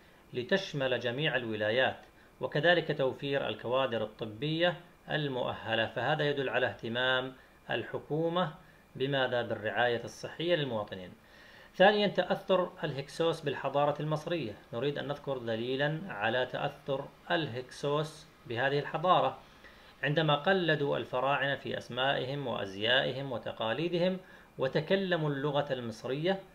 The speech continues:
واعتنقوا معتقدات-، معتقداتهم الدينية. نأتي الآن إلى السؤال التالي. أدرس الصورت-، ادرس الصورتين أمامك ثم أجب عن الأسئلة الآتية.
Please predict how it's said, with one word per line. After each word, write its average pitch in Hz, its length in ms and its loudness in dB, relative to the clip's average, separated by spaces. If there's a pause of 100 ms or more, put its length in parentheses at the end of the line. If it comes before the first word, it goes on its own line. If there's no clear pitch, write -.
(220)
واعتنقوا 131 680 0
معتقدات-، 117 920 -2
معتقداتهم 139 1040 -2 (760)
الدينية. 123 640 0 (840)
نأتي 165 480 2
الآن 151 500 2
إلى 127 360 2
السؤال 127 480 -2
التالي. 160 640 2 (920)
أدرس 175 320 2
الصورت-، 147 600 0
ادرس 151 280 -2
الصورتين 123 600 -2
أمامك 156 440 0
ثم 127 200 -4
أجب 131 280 -2
عن 101 100 -2
الأسئلة 147 560 -4
الآتية. 110 480 -6